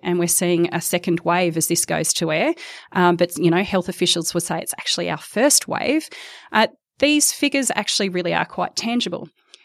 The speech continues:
To look at the fact that one and a half percent of G D P could be wiped off the bottom line of Australia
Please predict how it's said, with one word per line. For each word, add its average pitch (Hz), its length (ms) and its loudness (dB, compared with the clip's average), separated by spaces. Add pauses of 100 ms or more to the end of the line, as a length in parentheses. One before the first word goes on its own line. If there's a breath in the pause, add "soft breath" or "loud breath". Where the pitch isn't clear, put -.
(120 soft breath)
To 226 160 2
look 240 160 2
at 254 80 4
the 226 80 -2
fact - 360 0
that - 100 0
one 190 180 0
and 196 100 0
a 175 40 2
half 185 360 -2
percent 214 520 0
of 175 160 -2
G 180 180 2
D 170 120 2
P 175 280 0
could 175 220 -6
be 175 120 0
wiped 170 400 0
off - 160 -4
the 170 80 -2
bottom 165 300 2
line 175 240 2
of 170 80 0
Australia 170 640 0